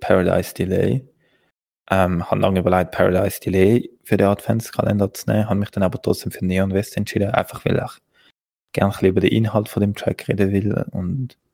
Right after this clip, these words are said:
ja, also inhaltlich geht's um den Mauerfall von Berlin, also der Mauerfall in Berlin. Und Materia ist halt im Osten aufgewachsen und es geht eigentlich quasi um seine erste Erinnerung an den Westen.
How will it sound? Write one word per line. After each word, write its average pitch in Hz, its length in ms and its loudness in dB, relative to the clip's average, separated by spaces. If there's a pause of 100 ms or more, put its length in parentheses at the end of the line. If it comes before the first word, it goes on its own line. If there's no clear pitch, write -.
(500)
ja, - 140 0
also - 320 -2
inhaltlich 120 480 2
geht's 110 260 0
um 110 180 2
den 98 120 0
Mauerfall 110 560 2 (680)
von 107 160 -2
Berlin, 95 540 0
also - 220 -8
der - 100 -8
Mauerfall 98 400 0
in 92 140 -2
Berlin. 90 480 0 (1300)
Und 90 420 2 (480)
Materia 98 520 2
ist 101 220 0
halt 87 320 -2 (280)
im 104 180 -8
Osten 110 340 -2
aufgewachsen 104 640 0 (160)
und 92 160 0
es 101 100 -4
geht 98 220 0
eigentlich 92 280 -2
quasi 95 320 -4
um 95 120 -2
seine 95 240 -2
erste 101 320 0
Erinnerung 92 460 0
an 90 320 -2
den - 60 -4
Westen. - 420 -2